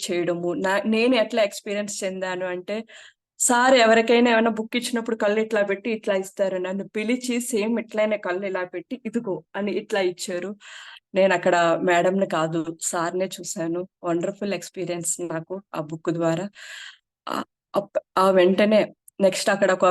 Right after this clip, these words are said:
పిరమిడ్ మాస్టర్ ఉన్నారు. ఆ పిరమిడ్ మాస్టరు ధ్యానం చేస్తే అక్కడ ఎక్స్పీరియన్స్ ఏంటంటే ఆ శక్తి స్థల దగ్గర, ఈ బుక్ ఎవరైతే చదువుతారో, ఈ దేవరహస్యాలు అనేది బుక్, ఆ యొక్క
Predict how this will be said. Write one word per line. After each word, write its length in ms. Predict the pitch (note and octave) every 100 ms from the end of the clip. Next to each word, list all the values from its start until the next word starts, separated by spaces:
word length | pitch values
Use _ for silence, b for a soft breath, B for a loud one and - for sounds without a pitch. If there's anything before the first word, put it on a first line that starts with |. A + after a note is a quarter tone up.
| F3+
పిరమిడ్ 340 | F3 F#3 F#3
మాస్టర్ 380 | F#3+ F#3 G3+ F#3
ఉన్నారు. 360 | F3+ F3 E3+ G3 -
ఆ 100 | F#3+
పిరమిడ్ 480 | F#3 F3+ F#3 F#3+ G3
మాస్టరు 560 | F#3+ F#3 - F#3 F3+ E3+ - _ _ _ _ _ _ _ _ _
ధ్యానం 320 | E3+ F3 F#3+ G3+ G3+
చేస్తే 400 | G3+ F#3 - F#3+
అక్కడ 240 | F3+ -
ఎక్స్పీరియన్స్ 560 | F3 E3 - G3+ G3+ G3+
ఏంటంటే 380 | F3+ F3+ F3+ F3
ఆ 80 | F3+ F3+
శక్తి 220 | - -
స్థల 260 | - F3+ E3
దగ్గర, 280 | D#3+ E3 E3 G#3+ - B B B _ _ _ _ -
ఈ 100 | B3+
బుక్ 340 | - A#3+ A#3+ C4+ G#3
ఎవరైతే 520 | G#3 A3+ A#3+ A#3 A#3 A3
చదువుతారో, 600 | G#3+ F3+ G3 G3+ F#3+ F#3 E3+
ఈ 80 | F3
దేవరహస్యాలు 1000 | E3+ F3 F#3 G3 F#3+ G3+ - F#3 F3+ F#3
అనేది 400 | F3 F3+ E3 E3+ -
బుక్, 280 | - - F3+ - _ B B B B B _ _ _
ఆ 120 | F3+ F#3 F#3 F3+ - _ _ _
యొక్క 280 | G#3 G3+ -